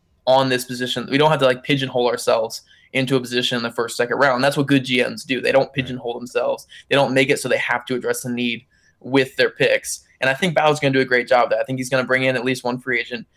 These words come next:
Speaker 1: and he's not gonna feel pigeonholed to take a receiver. If one falls into his lap that he really likes,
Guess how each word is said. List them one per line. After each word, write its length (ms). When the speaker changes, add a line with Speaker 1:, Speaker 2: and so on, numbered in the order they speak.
Speaker 1:
and 220
he's 140
not 180
gonna 140
feel 180
pigeonholed 460
to 40
take 240
a 40
receiver. 420
If 140
one 180
falls 240
into 180
his 140
lap 220
that 100
he 40
really 180
likes, 400